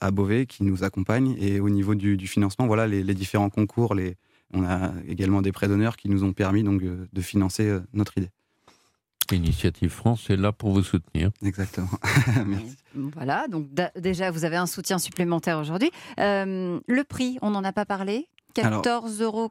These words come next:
Speaker 3: quatre-vingt-quinze,
Speaker 1: c'est
Speaker 3: c'est
Speaker 1: ça,
Speaker 3: ça ?
Speaker 1: exactement. Il est à, à l'achat à quatorze euros quatre-vingt-quinze sur notre site internet et dans les magasins en station. Et à la location, entre cinq et six euros par semaine en plus de vos skis et de vos chaussures habituelles.
Speaker 3: Euh, on est bien d'accord que ça s'attache sur le garde-corps.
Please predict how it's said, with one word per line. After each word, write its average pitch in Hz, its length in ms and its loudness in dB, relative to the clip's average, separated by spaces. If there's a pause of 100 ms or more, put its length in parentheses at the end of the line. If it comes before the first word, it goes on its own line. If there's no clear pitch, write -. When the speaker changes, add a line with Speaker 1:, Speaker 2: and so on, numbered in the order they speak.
(120)
Speaker 3:
quatre-vingt-quinze, 233 640 -2
Speaker 1:
c'est - 120 4
Speaker 3:
c'est 226 60 2
Speaker 1:
ça, 110 100 2
Speaker 3:
ça ? 226 220 -2
Speaker 1:
exactement. 107 500 2
Il 98 120 0
est 101 60 0
à, 92 260 -2
à - 180 0
l'achat 107 280 0
à 107 40 -2
quatorze 107 720 -2
euros 104 120 2
quatre-vingt-quinze 101 600 0
sur 104 140 -2
notre 104 160 2
site - 140 -8
internet 101 440 0
et 110 80 2
dans 107 120 4
les 101 100 2
magasins 95 320 0
en 92 60 -2
station. 113 440 -2
Et 113 80 0
à 107 60 4
la 104 100 4
location, 107 560 0
entre 107 200 -4
cinq 110 260 -2
et 110 40 -2
six 104 220 -2
euros 101 240 0 (360)
par 107 120 0
semaine 110 300 0
en 98 100 0
plus 107 280 0
de 101 60 0
vos 92 160 -2
skis 101 520 -2
et 90 100 -2
de 90 100 -6
vos 87 140 -10
chaussures 90 320 -6
habituelles. 87 360 -10 (500)
Speaker 3:
Euh, - 40 0 (100)
on 196 140 2
est 202 80 -2
bien 190 120 -2
d'accord 196 320 -2
que 214 100 -2
ça 190 240 -2
s'attache 190 520 -4
sur - 200 -4
le 165 160 -2
garde-corps. 175 460 -4